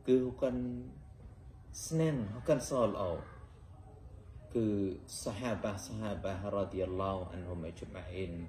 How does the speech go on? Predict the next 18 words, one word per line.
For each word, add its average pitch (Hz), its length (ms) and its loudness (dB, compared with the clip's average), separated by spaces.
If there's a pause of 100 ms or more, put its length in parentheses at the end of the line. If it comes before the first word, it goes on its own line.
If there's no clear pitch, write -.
cứ 85 340 -2 (600)
hầu 104 440 4 (380)
mực 110 200 2 (100)
Okama, 95 680 0 (180)
mẹ 95 80 0 (120)
bày 90 200 0 (160)
bày 85 380 0
cứ 87 240 0
hòng 85 300 -4
hên 95 200 -4
nè. 101 160 -2 (800)
Hòng 104 240 0 (100)
tùm 95 240 2
spau, 120 520 -2 (520)
hòng 113 300 0
dạo 113 200 -2
gần 95 240 -2
ngã 113 100 0